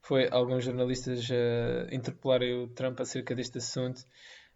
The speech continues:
e o que ele disse foi, "Uh, yeah, yeah, it's a very terrible, uh, very terrible happening. Uh, yeah, Ahmad, very great, great man, great man, great future. Yeah, very terrible, very terrible."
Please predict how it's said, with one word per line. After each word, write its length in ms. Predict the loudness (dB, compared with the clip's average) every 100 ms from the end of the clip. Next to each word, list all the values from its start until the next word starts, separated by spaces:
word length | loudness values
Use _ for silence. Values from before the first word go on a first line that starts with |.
| -2
e 100 | 2
o 60 | 4
que 80 | 4
ele 120 | 2
disse 120 | 2
foi, 140 | 0
"Uh, 500 | 0 -4 -10 6 10
yeah, 140 | 12 12
yeah, 260 | 12 12 12
it's 180 | 8
a 160 | 2 4
very 220 | 6 6 8
terrible, 580 | 10 10 8 6 6
uh, 280 | 2 -2 0
very 220 | 6 6
terrible 600 | 8 10 10 8 4 2 -2 6
happening. 420 | 6 6 0 0 -2
Uh, 360 | 0 2 4 2 -2 -10 -8 8
yeah, 400 | 12 12 12 8
Ahmad, 400 | 0 6 8 8 6 -10 2
very 400 | 10 10 10 4
great, 400 | 6 6 4 2
great 280 | 12 12 12
man, 280 | 6 6 4 6
great 260 | 8 8
man, 300 | 4 4 4
great 220 | 4 4 4
future. 380 | 2 2 4
Yeah, 160 | 6 6
very 180 | 8 6
terrible, 360 | 6 4 4 4
very 180 | 4 4
terrible." 340 | 0 -4 -4